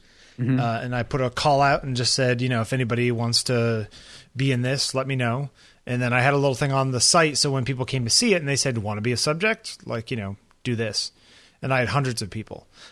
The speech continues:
Speaker 2: Um, but when I started out, once I got through a few of the obvious people in my life, um, I ended up going with, um, I started with Craigslist. And that got
Speaker 1: Mm-hmm.
Speaker 2: me enough people who got me other people who got me other people.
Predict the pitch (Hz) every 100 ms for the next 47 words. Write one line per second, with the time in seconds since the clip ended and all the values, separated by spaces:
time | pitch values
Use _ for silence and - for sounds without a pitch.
0 | - 123 110 113 139 151 151 143 - 185
1 | 175 151 151 147 139 147 - 139 131 127
2 | - 139 151 147 139 135 - - 147 127
3 | 143 131 131 131 - 135 127 123 113 110
4 | 110 107 - - _ _ - _ _ _
5 | 113 104 101 - 135 139 123 123 127 127
6 | 131 123 120 113 123 123 120 120 117 117
7 | 113 - - - 107 107 107 107 - -
8 | _ _ - 135 123 - 131 120 - 151
9 | 151 - - - - _ 123 110 113 127
10 | 127 131 120 120 135 120 135 113 120 117
11 | 110 113 120 117 123 127 110 104 107 107
12 | 113 107 120 120 110